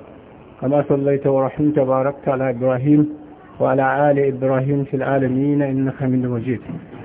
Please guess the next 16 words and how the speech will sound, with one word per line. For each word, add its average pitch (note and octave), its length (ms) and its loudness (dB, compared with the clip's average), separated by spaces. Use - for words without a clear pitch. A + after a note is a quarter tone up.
Ya C3 240 4
Allah, D3 240 4
muna C#3+ 240 0
godiya C3 400 2
gare C#3 240 6
ka C#3+ 220 2
da A#2 160 -4
ka - 160 -14
kaddare B2 280 2
mu C#3 140 2
da B2 140 0
zuwa C3+ 320 4
wannan C3 400 2
makaranta C#3 800 2
mai C3 160 2
albarka C#3 600 2